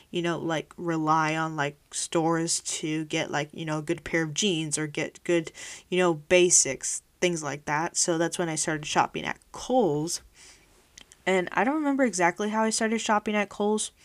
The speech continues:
I knew of Kohl's and I knew we would go there, but, like, I really started buying more and more clothes from Kohl's when I got into high school. So I wanna say that that was, like, my store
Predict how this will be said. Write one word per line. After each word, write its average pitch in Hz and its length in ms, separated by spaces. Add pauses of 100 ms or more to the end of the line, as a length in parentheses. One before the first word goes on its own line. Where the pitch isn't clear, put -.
(420)
I 185 100
knew 220 220
of 180 240
Kohl's 214 360
and 180 160
I 175 120
knew 175 160
we 180 80
would 170 180
go 165 220
there, 202 260 (520)
but, 180 220
like, 175 200
I 175 60
really 185 300
started 180 400
buying 160 300
more 156 240
and 160 120
more 156 200
clothes 165 380
from 208 260
Kohl's 240 580
when 180 220
I 165 100
got 170 160
into 180 220
high 165 200
school. 208 300
So - 180 (200)
I 175 100
wanna 196 220
say 196 160
that 185 140
that 160 120
was, 170 160
like, 156 160 (640)
my 165 420
store 254 640